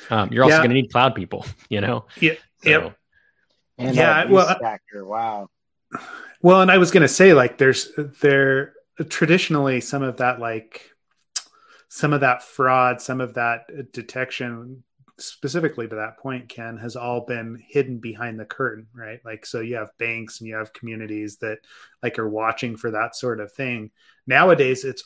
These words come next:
Speaker 2: all public on the blockchain, right? Like, you look at that most rec-, recent bridge attack,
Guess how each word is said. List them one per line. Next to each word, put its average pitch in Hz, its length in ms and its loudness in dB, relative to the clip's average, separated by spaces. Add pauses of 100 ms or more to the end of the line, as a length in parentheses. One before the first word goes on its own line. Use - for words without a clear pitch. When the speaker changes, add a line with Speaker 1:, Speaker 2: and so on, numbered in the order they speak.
(100)
Speaker 2:
all 127 300 -4
public 147 400 -4
on 117 120 -8
the 110 100 -12
blockchain, 110 640 -10 (160)
right? 117 280 -12
Like, 113 240 -14
you 127 120 -4
look 147 160 -2
at 151 80 -4
that 120 180 -2
most 117 240 -12
rec-, 120 480 -8
recent 120 540 -12
bridge - 560 -6 (440)
attack, 139 640 0